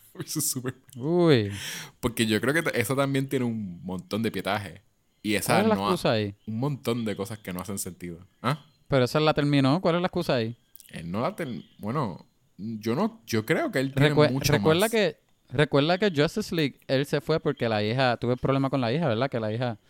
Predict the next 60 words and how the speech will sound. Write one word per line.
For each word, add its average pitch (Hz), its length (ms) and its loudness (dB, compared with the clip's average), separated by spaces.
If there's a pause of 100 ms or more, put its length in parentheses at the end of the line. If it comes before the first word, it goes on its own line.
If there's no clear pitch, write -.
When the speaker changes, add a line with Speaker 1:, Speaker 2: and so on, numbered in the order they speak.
(160)
Speaker 2:
se - 180 -4
Speaker 1:
Sí, 92 100 -2
I 98 40 2
Speaker 2:
suicidó. 101 240 0
Speaker 1:
know, 85 240 -4
I 82 60 -8
know. 78 160 -10
Yo 92 180 -6
sé, 113 160 0
Speaker 2:
Ajá. 117 240 2
Speaker 1:
yo 92 80 -6
sé 131 180 4
Speaker 2:
Y, 131 40 4
Speaker 1:
esto. 110 260 -4
Speaker 2:
y, 127 220 2 (260)
y 147 140 4
la, 143 100 8
Speaker 1:
Pero 107 140 6
Speaker 2:
y 143 60 4
Speaker 1:
no, 135 60 6
Speaker 2:
la 135 120 8
Speaker 1:
la 120 120 4
película, 135 340 4
Speaker 2:
casa, 160 80 4
Speaker 1:
como - 220 2
Speaker 2:
y 135 60 4
Speaker 1:
te 101 80 2
dije, 120 180 0
Speaker 2:
Warner 139 180 6
Brothers 143 260 6
quería 143 320 4
terminarla, 156 520 2
so, 110 280 0
mira, 131 180 2
Speaker 1:
como 113 100 4
Speaker 2:
yo 110 40 0
Speaker 1:
te 110 80 2
Speaker 2:
cuido, 127 140 4
vente. 107 140 2
Speaker 1:
mencioné, 107 560 0 (800)
Speaker 2:
<laughs> 151 600 2
Speaker 1:
eh, - 340 0
eh, 90 140 -6 (360)
esa 113 240 -2
película 131 420 2
jamás 101 420 -2
iba 117 140 -2
a 110 40 -4
ser 113 140 -6
cuatro 113 320 -2
horas 95 280 -4
si 101 100 -6
no 95 120 -4
fuese 107 220 -4
porque 104 220 -6
le 104 80 -4
pidieron 101 320 -4
el 101 120 -6
Snyder 95 520 -8
Cut. - 300 -8